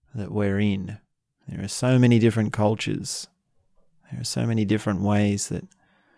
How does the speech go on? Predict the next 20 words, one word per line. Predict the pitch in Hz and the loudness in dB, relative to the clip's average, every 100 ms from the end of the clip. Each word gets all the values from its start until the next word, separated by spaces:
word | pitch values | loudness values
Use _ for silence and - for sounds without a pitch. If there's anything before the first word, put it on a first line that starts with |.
| _ _ | _ _
humans | _ - 110 107 101 | _ 2 4 4 4
organize | 107 104 107 101 104 110 | 4 4 4 2 0 -2
themselves | 107 104 - 104 101 98 | -4 -2 0 2 0 0
into | 104 104 | -2 -2
collectives | - 101 104 - 104 110 - - - _ _ _ _ _ _ _ _ - | -2 2 0 0 -4 -4 -10 -12 -16 _ _ _ _ _ _ _ _ -6
around | 107 98 107 113 | -2 2 6 6
the | 107 | 4
world. | 101 101 101 107 - - _ _ _ _ _ _ _ _ _ _ _ _ _ _ _ _ _ _ _ _ _ _ _ _ _ | 2 0 -2 -6 -12 -16 _ _ _ _ _ _ _ _ _ _ _ _ _ _ _ _ _ _ _ _ _ _ _ _ _
And | 160 143 | 0 2
societies | 147 - 190 180 139 110 98 | 2 4 6 8 6 4 0
are | |
different, | - - - - - _ _ _ _ _ _ _ _ _ | -8 -10 -10 -12 -14 _ _ _ _ _ _ _ _ _
and | 107 110 | 2 2
times | - 143 135 135 123 | 4 6 8 6 4
are | 120 | 2
different, | 98 107 - 98 95 _ _ | 2 -2 -2 -4 -6 _ _
and | - 110 104 | 0 0 0
trends | - - 131 127 123 110 | 0 4 6 6 4 4
are | 101 | 0
different. | 107 95 - 95 | 0 -4 -6 -8